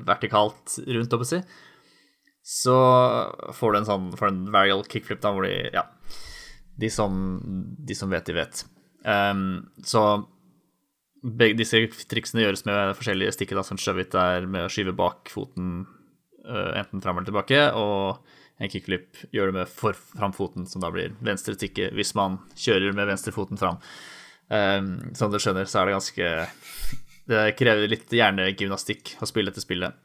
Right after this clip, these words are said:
Ehm, og, men så selve skatinga funker egentlig ganske bra når du liksom får teken på, på hvordan du skal,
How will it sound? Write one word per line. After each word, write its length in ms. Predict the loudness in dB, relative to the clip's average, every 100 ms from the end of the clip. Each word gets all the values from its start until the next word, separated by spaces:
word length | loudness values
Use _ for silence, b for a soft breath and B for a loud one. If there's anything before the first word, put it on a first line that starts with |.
| _
Ehm, 540 | 0 2 2 2 -2 -4 -10 _ _ _ -20 _ -12 0
og, 240 | 4 4
men 360 | 6 4 4 0 B B
så 120 | 2
selve 200 | 4 4
skatinga 440 | 6 4 4 4 0
funker 440 | 0 -2 -2 0
egentlig 320 | 2 0 0
ganske 280 | -4 -4 -8 -10 -20
bra 640 | -18 -14 -2 6 6 4 -6
når 260 | -2 0 2
du 360 | 2 4 4 0
liksom 220 | -2 -6
får 240 | -4 -4
teken 420 | -2 -4 -4 -8 -8
på, 180 | -6 -2 0 0 0 2 2 0 -4 -8 -12 _ _ _ _ b b b b b b _ _ _ _ _ -16
på 200 | -4 -4
hvordan 240 | -2 -4 -4
du 80 |
skal, 380 | -4 -2 0 0